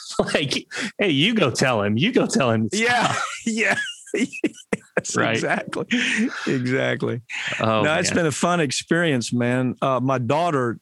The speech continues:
Speaker 2: is now practicing law with me, and she's gonna step into some of that leadership, uh, along with Troy Rafferty, who's, uh, I recruited Troy Rafferty practice law with us, uh, God, about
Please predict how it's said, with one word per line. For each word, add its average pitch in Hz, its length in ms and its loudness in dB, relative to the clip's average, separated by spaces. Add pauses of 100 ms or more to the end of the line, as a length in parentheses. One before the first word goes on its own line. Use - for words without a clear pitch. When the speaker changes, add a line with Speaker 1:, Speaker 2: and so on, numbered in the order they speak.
(120)
Speaker 2:
is 123 160 -4
now 131 180 0
practicing 123 880 -2
law 120 300 2
with 110 280 0
me, 123 200 0
and 113 200 -2 (440)
she's 147 340 -2
gonna 127 320 2
step - 400 -2
into 113 380 0
some 123 260 0
of 110 80 2
that 110 140 0
leadership, 113 680 0
uh, 110 60 0
along 117 360 0
with 107 120 -2
Troy 127 280 0
Rafferty, 117 640 0
who's, 113 320 0
uh, 98 220 0 (640)
I 113 140 2
recruited 127 720 0
Troy 143 240 0
Rafferty 131 400 0
practice 120 480 -2
law 131 240 0
with 113 180 0
us, 110 260 -4
uh, 107 240 -8 (140)
God, 135 200 -2
about 117 320 -4